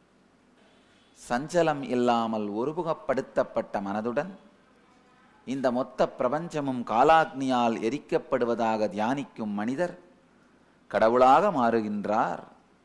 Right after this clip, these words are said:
மனிதத்தன்மையின் உயர்ந்த நிலையை அடைகின்றார். மனிதத்தன்மையின் உயர்ந்த நிலைன்னு சொல்றது தான் கடவுள் தன்மை. கடவுள் தன்மையின் தாழ்ந்த நிலைன்னு சொல்றது தான் மனிதத்தன்மை.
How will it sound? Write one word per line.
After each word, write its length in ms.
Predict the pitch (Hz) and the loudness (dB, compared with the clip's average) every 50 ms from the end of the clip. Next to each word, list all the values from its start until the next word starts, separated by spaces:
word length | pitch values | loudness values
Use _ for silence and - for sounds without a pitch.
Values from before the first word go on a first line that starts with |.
| _ _ _ _ _ _ _ _ _ _ _ - 98 | _ _ _ _ _ _ _ _ _ _ _ -4 0
மனிதத்தன்மையின் 840 | 110 120 139 170 190 208 208 - - 147 135 131 127 123 113 104 107 107 | 0 0 2 2 0 0 0 0 0 0 0 0 -2 -4 -4 -4 -4 -6
உயர்ந்த 540 | 101 101 110 120 135 147 165 196 233 240 | -4 0 2 2 2 2 2 -2 -2 -2
நிலையை 440 | 220 170 139 139 139 151 175 226 - | 0 0 0 0 2 0 0 -2 -4
அடைகின்றார். 880 | - - 110 113 117 113 104 110 107 101 92 98 98 107 139 - - - - - - - _ _ _ _ _ _ _ _ _ _ _ _ _ _ _ _ _ - - | -6 -4 -2 0 0 0 -2 -4 -4 -4 -2 -2 -2 -2 -2 -4 -8 -12 -16 -20 -20 -20 _ _ _ _ _ _ _ _ _ _ _ _ _ _ _ _ _ -4 0
மனிதத்தன்மையின் 800 | 135 151 190 208 233 226 - - 202 190 185 180 175 170 170 160 | 0 0 4 4 2 2 2 0 0 0 0 0 -2 -2 -2 -2
உயர்ந்த 500 | 151 151 160 170 196 214 233 247 269 247 | 2 6 6 6 6 4 4 4 4 4
நிலைன்னு 300 | 196 185 190 202 226 247 | 6 4 4 4 4 2
சொல்றது 420 | 214 - 196 175 175 175 175 180 | 0 0 0 2 4 4 4 2
தான் 140 | 202 233 233 | 2 0 2
கடவுள் 400 | - 175 160 170 175 175 170 170 | 2 4 6 6 6 4 2 0
தன்மை. 400 | - 135 120 107 98 92 82 71 - - - - _ _ _ _ _ _ _ _ _ | 0 -2 -2 -2 -4 -8 -10 -12 -14 -20 -20 -20 _ _ _ _ _ _ _ _ _
கடவுள் 400 | _ - 147 170 196 208 214 208 | _ 2 6 6 8 6 6 4
தன்மையின் 480 | - 185 170 170 165 160 156 156 151 135 | 2 0 0 0 -2 -4 -4 -4 -4 0
தாழ்ந்த 500 | - 147 139 151 165 180 202 208 196 196 | 4 6 8 8 8 8 6 4 2 2
நிலைன்னு 320 | 180 165 160 165 170 175 | 2 2 2 0 0 -2
சொல்றது 380 | 170 156 - 151 151 156 156 156 | -4 -4 -4 -2 0 0 0 2
தான் 240 | 151 196 196 170 151 | 2 0 0 0 0
மனிதத்தன்மை. 800 | 143 143 147 147 120 113 - - 110 101 95 90 85 82 76 | -2 0 2 0 0 0 -2 -4 -4 -4 -6 -8 -12 -14 -16